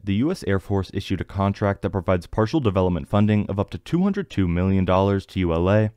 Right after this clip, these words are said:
in order to support the use of Blue Origin's B E four engine on the U L A Vulcan launch vehicle.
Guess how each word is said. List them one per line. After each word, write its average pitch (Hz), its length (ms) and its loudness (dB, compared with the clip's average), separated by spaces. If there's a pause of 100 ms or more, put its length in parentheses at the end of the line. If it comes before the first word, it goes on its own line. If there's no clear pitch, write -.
in 110 120 4
order 170 180 2
to 160 120 -6
support 104 440 -2
the 98 100 -2
use 101 280 2
of 95 100 -4
Blue 98 140 0
Origin's 92 340 0
B 98 120 -2
E 92 120 -4
four 110 260 0
engine 107 360 0
on 95 140 0
the 92 80 2
U 135 140 2
L 147 140 2
A 92 80 4
Vulcan 85 380 -2
launch 101 220 0
vehicle. 82 400 -8